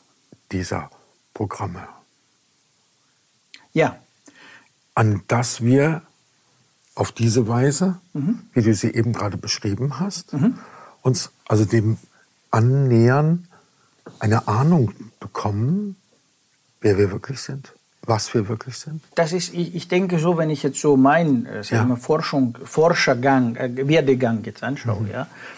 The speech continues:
Speaker 2: und, ähm, welches Wissen und Erklärungen jetzt reinkommen und vor allem auch praktisches Können, ja, da kann ich sagen, ja, wir werden geführt.
Speaker 1: Mhm.
Speaker 2: Na, es steht ja auch in diesem, ich sag immer, methodische Broschüre drin, ja,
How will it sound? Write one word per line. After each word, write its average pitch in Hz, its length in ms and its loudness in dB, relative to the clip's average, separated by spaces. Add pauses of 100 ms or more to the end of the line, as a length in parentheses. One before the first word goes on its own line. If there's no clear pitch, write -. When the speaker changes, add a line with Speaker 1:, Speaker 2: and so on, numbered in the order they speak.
(260)
Speaker 2:
und, 139 400 0
ähm, 127 440 2
welches 139 380 -2
Wissen 147 320 0
und 127 60 4
Erklärungen 139 520 2
jetzt 127 280 -2
reinkommen 135 460 0
und 131 60 0
vor 127 140 -2
allem 117 220 -4
auch 113 180 -6
praktisches 117 580 -6
Können, 151 440 -6 (500)
ja, 131 240 -4
da 135 160 -4
kann 160 220 -4
ich 160 160 -2
sagen, 151 340 0
ja, 165 180 2
wir 139 160 -2
werden 151 260 0
geführt. - 520 -4 (300)
Speaker 1:
Mhm. 104 200 -4
Speaker 2:
Na, 170 160 2
es - 240 -6
steht 175 280 -2
ja 151 140 2
auch 151 140 0
in 143 120 0
diesem, 139 760 0
ich 135 140 -4
sag 135 180 0
immer, 147 200 0
methodische 143 540 2
Broschüre 139 500 2
drin, 165 300 2
ja, 170 260 4